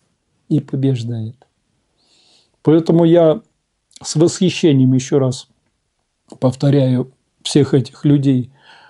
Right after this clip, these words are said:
увидел, с восхищением увидел,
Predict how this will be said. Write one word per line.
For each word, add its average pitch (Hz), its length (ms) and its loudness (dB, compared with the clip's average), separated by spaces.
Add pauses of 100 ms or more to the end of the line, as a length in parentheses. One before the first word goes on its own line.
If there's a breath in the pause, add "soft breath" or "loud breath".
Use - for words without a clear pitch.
(200 soft breath)
увидел, 139 640 0
с - 160 -12
восхищением 139 920 0 (580)
увидел, 143 680 0